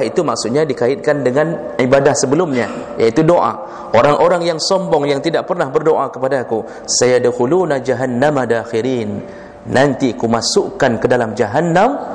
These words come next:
dalam keadaan hina dina. Ya. Kalau begitu, kesimpulan awal, orang yang paling dicintai Allah, yang paling banyak tangannya terangkat kepada Allah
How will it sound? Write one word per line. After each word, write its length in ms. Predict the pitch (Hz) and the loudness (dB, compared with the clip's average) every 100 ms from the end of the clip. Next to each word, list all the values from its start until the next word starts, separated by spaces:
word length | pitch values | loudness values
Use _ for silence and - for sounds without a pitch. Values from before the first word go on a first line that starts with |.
| - - - | -12 -12 -6
dalam 400 | 107 113 110 104 | 0 0 0 0
keadaan 400 | 123 123 110 117 | 0 2 0 -2
hina 400 | 107 147 127 104 | -2 -2 -2 -4
dina. 480 | 104 127 98 98 104 95 - - - - - - - - - - - - - | -2 -2 -2 -6 -10 -14 -18 -20 -20 -20 -20 -20 -20 -20 -20 -20 -20 -16 -14
Ya. 140 | - - - - - - - - - - - - - - - - - - | -14 -16 -20 -20 -20 -20 -20 -20 -20 -20 -20 -20 -20 -20 -20 -20 -20 -6
Kalau 220 | 113 120 | 0 2
begitu, 260 | 143 156 147 | 2 2 2
kesimpulan 480 | 139 143 139 139 135 | 2 -2 0 0 2
awal, 320 | 113 107 101 - - - - - - - | 0 -2 -4 -8 -12 -14 -14 -16 -18 0
orang 320 | 120 147 135 | 2 4 2
yang 140 | 127 110 - | 0 -2 -2
paling 320 | 135 139 120 | 0 0 -2
dicintai 400 | 123 113 113 113 | -2 0 0 0
Allah, 560 | 104 113 107 - - | 0 0 -2 -6 -6
yang 320 | 104 120 - - | 0 2 2 2
paling 320 | 123 123 107 | 2 2 0
banyak 480 | 120 131 147 - - | 0 2 0 -2 -2
tangannya 720 | 117 117 139 139 120 123 120 120 | 0 0 0 0 -2 -2 -2 -2
terangkat 480 | 113 123 123 113 | -2 -2 0 -2
kepada 320 | - 110 110 - | 0 0 0 0
Allah 400 | 107 117 95 | -2 -4 -6